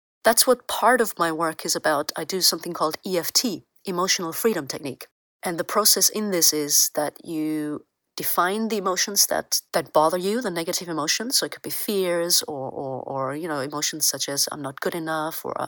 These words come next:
uh, all kinds of things like that. And you define them so you know exactly what it is.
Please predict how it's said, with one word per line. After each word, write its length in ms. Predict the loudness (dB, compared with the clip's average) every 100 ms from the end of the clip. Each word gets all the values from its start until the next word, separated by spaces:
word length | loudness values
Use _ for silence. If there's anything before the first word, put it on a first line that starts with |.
| -10 _
uh, 240 | -6 -4 -2
all 160 | 0 0
kinds 240 | -4 -6
of 40 | -8
things 220 | -8 -8
like 80 | -4
that. 160 | -4 -6 _
And 100 | -8
you 80 | -6
define 540 | -4 2 4 4 2 0
them 260 | -2 0
so 180 | 2 2
you 140 | 0
know 200 | -4 -2
exactly 380 | 0 0 -2 -6
what 140 | -6 -4
it 80 |
is. 320 | -2 0 -2